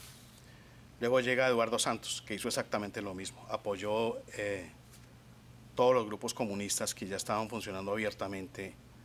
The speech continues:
en el país. Durante la segunda presidencia de López Pumarejo, que vuelve a ser presidente, asume Alberto Lleras Camargo, lo mencionamos, estaba en la primera reunión socialista cuando era muy joven. Asume este señor,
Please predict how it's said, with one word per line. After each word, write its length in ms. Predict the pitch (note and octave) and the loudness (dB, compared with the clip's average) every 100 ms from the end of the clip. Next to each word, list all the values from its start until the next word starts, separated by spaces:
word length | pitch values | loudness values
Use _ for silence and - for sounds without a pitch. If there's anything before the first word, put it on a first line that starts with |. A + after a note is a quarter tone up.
| - - - - - - | -20 -20 -20 -20 -20 -10
en 140 | - G2+ | -6 -6
el 80 | |
país. 400 | - E2 D#2 - - - - - - | -4 -6 -4 -6 -8 -20 -18 -18 -2
Durante 320 | C#3 D3+ C3+ C#3+ | 2 4 4 4
la 100 | C3 | 4
segunda 320 | C#3+ F#3 A3 | 2 2 4
presidencia 440 | G3+ - B2+ D3 | 4 4 4 4
de 40 | E3 | 4
López 220 | D#3+ D#3+ | 2 -2
Pumarejo, 380 | D#3 G#2+ B2 B2+ | 0 2 2 0
que 80 | |
vuelve 160 | G2+ G#2+ | -2 0
a 40 | |
ser 140 | A#2+ C#3+ | 0 0
presidente, 480 | D3 C3+ A2 D3 - | 0 -2 -2 -4 -4
asume 340 | A2+ G#2+ B2+ C#3 | -4 -2 0 2
Alberto 320 | C#3+ C3 C#3 | 2 2 0
Lleras 240 | C3 C3+ | 2 0
Camargo, 380 | - C#3+ F#3 G2+ - - | 0 0 -2 -4 -12 -6
lo 120 | B2 | -2
mencionamos, 580 | G#2+ A2 C3+ G3 - - - - - - - | -2 0 0 0 -2 -8 -14 -20 -20 -16 -10
estaba 280 | - A#2 | 0 4
en 60 | C#3 | 4
la 100 | C#3+ | 2
primera 360 | A2+ G#2+ A#2+ D3+ | 2 2 4 4
reunión 520 | D3 A2 G2+ A2 A#2 | 4 2 0 0 0
socialista 840 | A#2+ A2 A2 G#2+ F3 - - E2+ - | 2 2 2 0 -2 -2 -4 -8 -10
cuando 180 | - F2 | -10 -4
era 100 | G#2 | -2
muy 120 | A#2 | -2
joven. 380 | - D#3 A#2 D#2 - - - - - - - - - - - | 4 4 4 -2 -14 -20 -20 -20 -20 -20 -20 -20 -20 -18 -2
Asume 500 | A2 - F#3 G3+ A3 | 2 6 6 6 4
este 240 | D3+ C#3+ E3 | 2 0 2
señor, 420 | G#3 F3 D3+ | 4 6 6